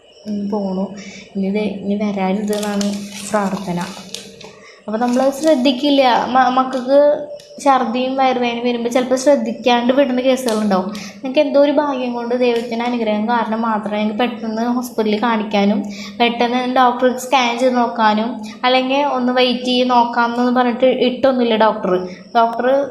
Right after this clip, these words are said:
ഡോക്ടർ പറഞ്ഞു കഴിഞ്ഞാൽ എൻ-, എൻ്റെ ചെറുപ്പം മുതലേ ഞാൻ കാണിക്കുന്ന ഡോക്ടറെ ഞാൻ ആദ്യം കാണിച്ചത്. അപ്പൊ ആള് അവിടെ തട്ടി കളിക്കാനൊന്നും നിന്നില്ല. ഞാൻ വേഗം തട്ടി കളിക്കാണ്ട് വേഗം പിന്നെ, പിന്നെ അത് അത്രയും ശ്രദ്ധിക്കേണ്ട ഒരു കേസായ കാരണം കേട്ടോ, മെയിനായിട്ട്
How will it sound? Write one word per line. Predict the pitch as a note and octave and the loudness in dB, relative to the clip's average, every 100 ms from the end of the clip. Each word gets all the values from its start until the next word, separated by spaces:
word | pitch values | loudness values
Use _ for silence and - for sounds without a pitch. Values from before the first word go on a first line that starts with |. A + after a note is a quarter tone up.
| - - G#3+ | -8 -12 -2
ഡോക്ടർ | G#3 G3 F#3+ G#3 | 2 2 0 0
പറഞ്ഞു | C4 C#4 | 2 2
കഴിഞ്ഞാൽ | C#4+ D4+ C4+ | 2 2 0
എൻ-, | A#3 G#3+ G#3+ G#3 | -2 -2 2 4
എൻ്റെ | G3+ A#3+ D#4+ | 4 4 4
ചെറുപ്പം | D4+ A#3+ C4 | 2 2 0
മുതലേ | C#4+ C#4+ C#4+ D4 | 2 4 4 4
ഞാൻ | C#4+ | 4
കാണിക്കുന്ന | C#4+ C4 B3+ B3+ | 2 2 -2 2
ഡോക്ടറെ | C4 C4 A#3+ A#3 | 0 0 -2 0
ഞാൻ | A#3 | 0
ആദ്യം | A#3+ A3 G#3+ | 0 2 0
കാണിച്ചത്. | G#3+ G#3 - F#3 F3+ - - - - | 0 0 -2 -4 -6 -12 -18 -20 -10
അപ്പൊ | - | 0
ആള് | B3 A#3+ B3 C4+ | 4 6 6 4
അവിടെ | C4+ C4 C4+ | 4 2 2
തട്ടി | C#4 C#4 | 0 2
കളിക്കാനൊന്നും | B3+ B3 B3 A#3+ B3 | 0 2 2 2 0
നിന്നില്ല. | A#3 A3 G#3 | 0 2 2
ഞാൻ | G3+ G3+ | 2 2
വേഗം | G#3+ G#3 G3+ A#3+ D#4 - - - - - - | 0 -2 -2 -2 -4 -12 -20 -20 -20 -20 -10
തട്ടി | A#3 A#3 | -8 -6
കളിക്കാണ്ട് | G#3 A#3 A#3+ A#3+ B3 | -4 -4 -4 -4 -2
വേഗം | B3 G#3+ G#3+ | 0 0 -2
പിന്നെ, | A3+ A3+ A#3 C#4+ - - - - - - | -4 -2 -2 -4 -10 -18 -18 -18 -18 -12
പിന്നെ | C4 C4+ | -4 0
അത് | C#4 C#4 D4+ - - | 2 4 2 2 -2
അത്രയും | B3 B3 C4 C4 C#4 | -4 -4 0 2 2
ശ്രദ്ധിക്കേണ്ട | C#4+ D4 C4 A3+ A#3 A#3+ A#3 | 0 2 2 0 -2 0 0
ഒരു | B3+ | 2
കേസായ | D4 C#4 C4 B3 | 2 0 0 0
കാരണം | B3+ B3 | 0 0
കേട്ടോ, | A3+ A3+ A3 | 0 0 0
മെയിനായിട്ട് | G#3+ G#3 G#3+ G#3 | 0 0 0 0